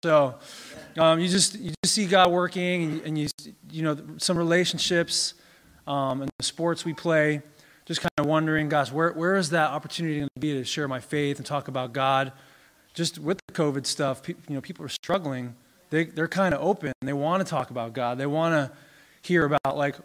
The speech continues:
why you're grateful, why you're hopeful, why you're feeling okay. It's because of God. So a lot of those opportunities have, have come along, and, um, you know, God is working, and I'm grateful for it, and, you know, we're, I think we're gonna be all right.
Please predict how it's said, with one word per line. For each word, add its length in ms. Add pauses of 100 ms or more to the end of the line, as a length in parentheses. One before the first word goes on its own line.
(180)
why 320
you're 120
grateful, 520
why 180
you're 80
hopeful, 680 (200)
why 180
you're 80
feeling 360
okay. 440 (300)
It's 100
because 320
of 80
God. 320 (360)
So 440 (160)
a 60
lot 180
of 260
those 160
opportunities 600
have, 140
have 120
come 160
along, 360
and, 260
um, 340
you 80
know, 80
God 260
is 100
working, 460
and 140 (840)
I'm 120
grateful 400
for 320
it, 80
and, 240 (120)
you 100
know, 180 (160)
we're, 120
I 100
think 100
we're 100
gonna 100
be 100
all 80
right. 220